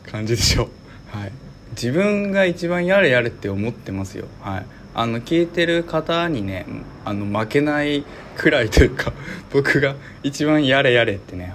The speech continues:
毎回思ってますからね。はい。そこんとこよろしくっていうね、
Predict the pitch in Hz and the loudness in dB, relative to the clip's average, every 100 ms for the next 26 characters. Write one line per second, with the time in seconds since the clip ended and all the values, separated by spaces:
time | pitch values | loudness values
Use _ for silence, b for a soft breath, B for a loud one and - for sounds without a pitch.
0 | 101 101 101 101 101 95 104 104 - 104 | -6 -4 -2 -4 -4 -2 -2 -4 -8 -6
1 | 95 - - 95 95 - B B - 104 | -8 -8 -8 -8 -12 -14 B B -10 -6
2 | 98 98 B B B - - 151 175 170 | -6 -10 B B B -8 2 4 6 6
3 | 160 131 104 107 117 - - 110 - 110 | 6 6 6 4 4 0 0 -2 -2 -10
4 | 113 - - - - - - - - - | -10 -12 -10 -8 -6 -6 -10 -12 2 6
5 | 190 - 165 - | 6 6 2 2